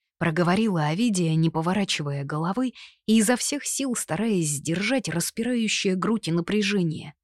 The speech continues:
«И силы мои проявились бы в более раннем возрасте. Это нельзя было бы не заметить». «Возможно, ты не серая»,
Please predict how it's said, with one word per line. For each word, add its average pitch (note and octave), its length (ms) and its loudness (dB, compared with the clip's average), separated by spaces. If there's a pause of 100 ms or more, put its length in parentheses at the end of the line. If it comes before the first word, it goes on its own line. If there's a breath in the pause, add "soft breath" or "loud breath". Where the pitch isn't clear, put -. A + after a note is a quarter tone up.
(720)
«И F3 120 2
силы G3+ 520 4
мои D3 380 0 (260 soft breath)
проявились F3 600 4
бы D3+ 120 2
в D3 120 -6
более E3 400 2
раннем E3 460 2
возрасте. D3+ 680 -4 (380)
Это D3+ 180 -4
нельзя D#3+ 460 2
было D3+ 240 -4
бы C#3+ 140 -2
не E3 140 2
заметить». E3 680 0 (1080)
«Возможно, D3+ 840 2
ты D3+ 160 0
не D3+ 280 2
серая», C#3 720 -4